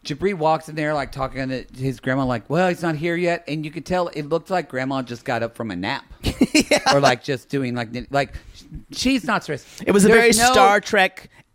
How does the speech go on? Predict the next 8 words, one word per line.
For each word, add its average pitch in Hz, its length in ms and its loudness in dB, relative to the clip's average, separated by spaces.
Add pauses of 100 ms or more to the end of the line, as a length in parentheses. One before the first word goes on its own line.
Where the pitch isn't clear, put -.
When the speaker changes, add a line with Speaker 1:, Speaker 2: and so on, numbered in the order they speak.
(120)
Speaker 2:
unisexual, 160 1040 0
uh, 135 220 -2
costume. 143 560 0
Speaker 1:
No 247 580 4
Speaker 2:
<laughs> - 20 -8
Speaker 1:
one 220 400 2
is 190 240 -4
stressed. 165 800 -2